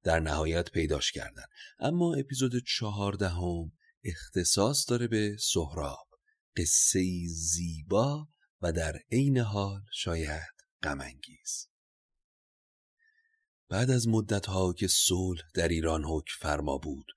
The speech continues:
و خبری از جنگ و جدال نبود، یک صبح سحر رستم هوای شکار به سرش زد که این تیر و کمانشو بردار و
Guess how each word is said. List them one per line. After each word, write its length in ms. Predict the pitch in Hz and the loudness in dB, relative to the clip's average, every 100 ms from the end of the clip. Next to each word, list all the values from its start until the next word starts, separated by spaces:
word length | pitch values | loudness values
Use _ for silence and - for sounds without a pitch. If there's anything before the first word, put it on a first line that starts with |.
| - _ | -20 _
و 80 | 120 | -8
خبری 520 | - 117 104 101 95 | -4 0 2 4 6
از 160 | 90 82 | 4 4
جنگ 340 | 90 90 87 | 4 4 4
و 60 | 87 | 2
جدال 420 | 85 80 76 73 | 4 4 4 2
نبود، 340 | 73 107 151 - _ - _ | 0 -2 -2 -6 _ -20 _
یک 260 | 95 85 - | 0 2 2
صبح 520 | - 90 80 - 87 | 2 0 -2 -4 0
سحر 540 | - - - 85 113 135 - _ _ _ 87 | 2 2 2 2 2 0 -8 _ _ _ -4
رستم 560 | 78 - - 82 76 76 _ _ - | 0 0 0 -2 -2 -8 _ _ -6
هوای 460 | 98 98 120 113 110 | 0 4 2 2 -2
شکار 540 | - - - 87 80 | 0 0 0 0 0
به 100 | 76 | 2
سرش 340 | 76 - - - | 2 0 -2 -2
زد 300 | - - - _ - - - | -2 -4 -16 _ -20 -14 0
که 100 | - | 4
این 180 | 104 | 4
تیر 220 | 98 95 90 | 2 2 2
و 60 | |
کمانشو 580 | 87 90 95 101 - 85 | 2 0 0 0 -2 -2
بردار 600 | - 82 123 165 160 160 | -2 0 2 2 2 2
و 200 | 160 | -2